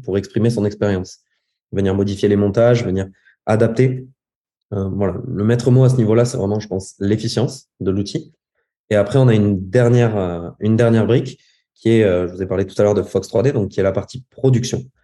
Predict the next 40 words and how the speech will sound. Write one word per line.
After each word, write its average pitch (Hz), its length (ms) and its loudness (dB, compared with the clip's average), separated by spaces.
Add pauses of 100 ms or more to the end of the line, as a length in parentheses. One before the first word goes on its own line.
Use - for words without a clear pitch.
(260)
Parce 95 160 -4
que, 107 320 -2
euh, 82 220 -4 (300)
ben, - 260 -14 (320)
une 95 100 -8
fois 127 120 0
qu'on 127 120 0
a 107 60 0
conçu, 107 340 -2
c'est - 180 -4
bien, 104 220 0
mais 92 100 -4
il 92 40 -6
faut 98 100 -2
être 92 80 -2
capable 98 280 -2
de 92 60 -6
produire. 98 380 -4 (540)
On 95 120 -2
a 98 40 0
un 104 100 2
outil 107 180 -2
de 127 80 -6
conception 117 440 0
qui - 80 -2
est 98 40 0
extrêmement 98 400 -2
puissant, 123 420 -6
qui - 120 -8
nous 95 120 -2
permet 110 300 2
de 95 140 -2
concevoir 104 480 -2
en 90 120 -2
cent - 280 -4
pour 107 140 -6
cent 110 140 -2
sur 104 240 -2
mesure. 107 300 0
Donc, - 180 -12